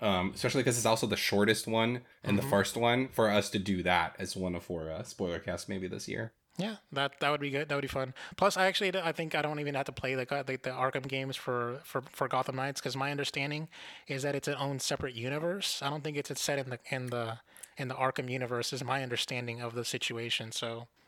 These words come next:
Speaker 1: Mm-hmm.
Speaker 2: uh, but yeah, that's a good pick though, nonetheless. All right, my number three pick is Halo Infinite. Now, I'm not big on Halo. Obviously, we, we just, I just had my,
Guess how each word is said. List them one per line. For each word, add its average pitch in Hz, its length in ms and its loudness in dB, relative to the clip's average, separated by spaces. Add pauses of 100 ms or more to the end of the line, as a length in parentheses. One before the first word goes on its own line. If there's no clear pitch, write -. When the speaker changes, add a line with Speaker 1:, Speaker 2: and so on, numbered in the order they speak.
(140)
Speaker 1:
Mm-hmm. 95 360 4 (220)
Speaker 2:
uh, 131 360 4
but 151 160 0
yeah, 175 180 2 (240)
that's 156 200 -2
a 165 40 -8
good 175 140 -2
pick 170 160 0
though, 135 140 -2
nonetheless. 127 640 -4 (260)
All 156 80 6
right, 127 260 4
my 160 140 4
number 190 240 2
three 175 200 -2
pick - 420 -4 (340)
is 143 280 4
Halo 160 360 4
Infinite. 135 640 -4 (240)
Now, 143 400 2
I'm 160 180 8
not 190 180 6
big 185 160 6
on 175 120 4
Halo. 165 320 4
Obviously, 151 400 2
we, 143 200 2
we 139 160 -4
just, 135 400 -2
I 143 60 2
just 135 220 -2
had 147 120 0
my, 139 220 0